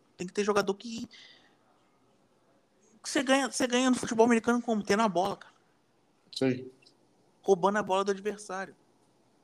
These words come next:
Speaker 1: Se você não fizer isso, você não vai ganhar. E é isso que tá acontecendo com o Giants. Então a gente evoluiu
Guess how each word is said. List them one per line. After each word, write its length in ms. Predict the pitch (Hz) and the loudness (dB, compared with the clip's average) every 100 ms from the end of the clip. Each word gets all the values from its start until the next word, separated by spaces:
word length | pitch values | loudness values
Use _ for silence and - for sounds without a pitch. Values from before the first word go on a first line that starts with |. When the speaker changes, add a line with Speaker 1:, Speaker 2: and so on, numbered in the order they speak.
| _ _ _ _ | _ _ _ _
Speaker 1:
Se 140 | - 226 | -12 -6
você 240 | 262 262 | -6 -4
não 80 | 226 | -6
fizer 280 | 208 190 170 | -6 -6 -6
isso, 260 | 247 - | -6 -8
você 120 | - | -8
não 120 | 254 247 | -10 -10
vai 120 | 233 | -10
ganhar. 320 | - 262 247 - _ _ _ _ _ _ - | -8 -10 -12 -16 _ _ _ _ _ _ -10
E 60 | |
é 40 | 170 | -8
isso 140 | 180 | -8
que 60 | - | -8
tá 100 | 208 | -6
acontecendo 420 | 208 214 214 208 | -6 -8 -6 -8
com 100 | 214 | -4
o 40 | |
Giants. 280 | 226 165 151 | -2 -2 -2
Então 160 | - 160 | -6 -2
a 60 | 165 | -2
gente 200 | 170 180 | -4 -6
evoluiu 460 | 170 185 160 196 | -4 -4 -6 -10